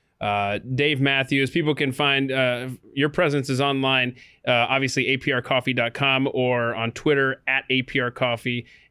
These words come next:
and your personal account is, uh, at Kuhboom, which is spelled K U H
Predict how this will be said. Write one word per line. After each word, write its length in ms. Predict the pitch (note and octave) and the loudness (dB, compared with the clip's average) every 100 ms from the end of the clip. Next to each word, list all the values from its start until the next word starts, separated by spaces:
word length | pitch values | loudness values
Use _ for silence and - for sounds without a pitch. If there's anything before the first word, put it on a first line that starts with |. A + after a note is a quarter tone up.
| A#2+ | -2
and 160 | A#2+ | 0
your 140 | A#2+ B2+ | 2 0
personal 640 | - D3 C3 C3 B2 A2 | 2 0 2 0 0 -4
account 460 | - B2 A2 A2 - | -4 -4 -2 -6 -8
is, 460 | A2+ G#2+ G#2+ A2 A2+ | -2 -2 -2 -4 -4
uh, 300 | G#2+ G2+ G#2 - - - | -2 -2 -4 -10 -18 -4
at 240 | D#3+ E3 | -2 -2
Kuhboom, 580 | - F#3 C#3+ E3+ D#3 C3+ | -2 0 4 4 4 4
which 180 | C#3+ C#3 | 2 2
is 100 | D3 | -2
spelled 460 | - D#3+ C#3 C3+ - | 0 2 2 2 -2
K 300 | - F#3+ G#3 | -4 0 2
U 340 | F#3 F#3+ G3+ | 2 2 2
H 460 | D3 C3+ C3 C3 - | 2 2 2 0 -6